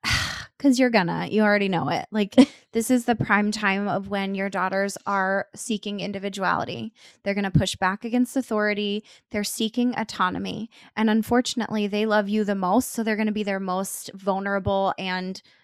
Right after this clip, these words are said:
Speaker 1: rude self to you because that's where they feel the most comfortable.
Speaker 2: Mm-hmm.
Speaker 1: That's when you have to lean in more because it's not personal. It's not against you.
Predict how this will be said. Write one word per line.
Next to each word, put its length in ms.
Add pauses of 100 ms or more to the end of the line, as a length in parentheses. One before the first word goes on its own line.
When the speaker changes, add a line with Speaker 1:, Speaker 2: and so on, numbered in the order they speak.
(300)
Speaker 1:
rude 460
self 400
to 160
you 300
because 280
that's 240
where 120
they 100
feel 240
the 80
most 300
comfortable. 640
Speaker 2:
Mm-hmm. 260
Speaker 1:
That's 260
when 120
you 100
have 160
to 100
lean 240
in 160
more 420 (120)
because 240
it's 100
not 200
personal. 580
It's 160
not 180
against 640
you. 460